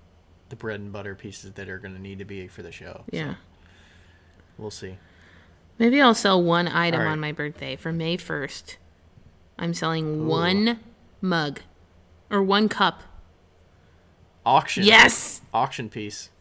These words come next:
Speaker 2: Sell it on
Speaker 1: <laughs>
Speaker 2: eBay.
Speaker 1: Oh, gosh. Uh, okay, so the one question that I wanted to get back to that was about the, uh, tent cost and stuff like that. So this one says, "How and when do you decide it's not profitable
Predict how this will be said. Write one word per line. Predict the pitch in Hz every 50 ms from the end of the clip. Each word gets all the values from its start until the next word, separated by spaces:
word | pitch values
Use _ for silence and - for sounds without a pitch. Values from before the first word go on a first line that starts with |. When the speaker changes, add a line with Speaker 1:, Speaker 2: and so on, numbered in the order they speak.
| _ _ _ - - - - - - - - - - - - 214 -
Speaker 2:
Sell | - - 240 185 190 -
it | -
on | 190 180 254
Speaker 1:
<laughs> | 175
Speaker 2:
eBay. | - 180 202 202 180 175 165 160 160 160 185 185 - - - - - - - - - - - - - - - - - - - - - - - - -
Speaker 1:
Oh, | 139 123 110 -
gosh. | - 123 117 113 113 110 - - - - - - - -
Uh, | 135 127 123 123 120 113 - - - -
okay, | 135 135 143 139
so | 120 - 139 127
the | 123 127
one | 131 143 156
question | - 165 156 139 - 147
that | 135 131
I | 123
wanted | 123 127 127 123
to | 120 117
get | 113 117 101
back | 110 107 110 110 -
to | - 117 110 107
that | 107 95
was | 104 107 104 104 104 101 -
about | - 107 101 104 107 104 104 101 98 - - 104
the, | 107 98 95 92 92 95 107 - _ _ _ _ _ _ -
uh, | 113 110 104 101 98 95 92 - - _ _ _ _ _ _ - - - -
tent | - 139 127 113 -
cost | - - 113 104 101 - -
and | 110 104
stuff | - - 104
like | 110 101
that. | 107 95 101 - -
So | - 131 123 113 - - - - - - - - - _ - _ _ _ _ _ _ _ _ _ _ _ _ _ _ - - -
this | 143 143 143
one | 160 151
says, | 147 - 151 135 127 -
"How | - 143 139 147 156
and | 160 151 139
when | 135 139 139
do | 131 131
you | 127 127
decide | 113 120 113 - - 117 117 110
it's | 107 107 - -
not | 120 117 117 - - -
profitable | - - 120 107 107 107 - 110 104 104 101 98 101